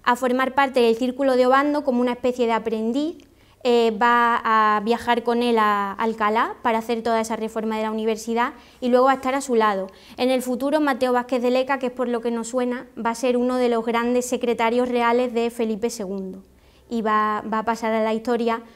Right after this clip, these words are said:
con esa condición. Bueno, pues dicho todo esto,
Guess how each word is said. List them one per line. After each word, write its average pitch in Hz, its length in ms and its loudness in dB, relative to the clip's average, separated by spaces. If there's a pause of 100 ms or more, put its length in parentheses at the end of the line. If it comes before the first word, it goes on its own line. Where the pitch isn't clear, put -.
(180)
con 233 180 0
esa 226 220 -2
condición. 202 560 -6 (1200)
Bueno, 220 380 2 (460)
pues 233 500 4 (320)
dicho 285 380 0
todo 285 240 4
esto, 320 500 0